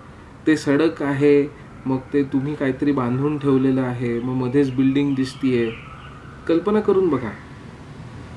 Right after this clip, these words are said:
बिल्डिंग, बिल्डिंग आणि ह्याच्यामध्ये इंद्रधनुष्य तुम्हाला काय दिसणार आहे? तुटकं मुटकं, तोडकं मोडकं काहीतरी दिसेल,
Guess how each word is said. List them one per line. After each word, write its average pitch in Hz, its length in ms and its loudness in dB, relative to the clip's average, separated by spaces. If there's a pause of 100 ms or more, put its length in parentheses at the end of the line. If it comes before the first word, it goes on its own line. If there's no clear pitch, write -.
(240)
बिल्डिंग, 196 420 4
बिल्डिंग 208 280 4
आणि 214 140 4
ह्याच्यामध्ये 208 440 4
इंद्रधनुष्य 214 640 4
तुम्हाला 226 240 2
काय 220 220 -2
दिसणार 147 380 -2
आहे? 98 100 -6 (720)
तुटकं 202 340 4
मुटकं, 190 300 6
तोडकं 190 400 6
मोडकं 175 280 4
काहीतरी 170 400 2
दिसेल, 180 560 -4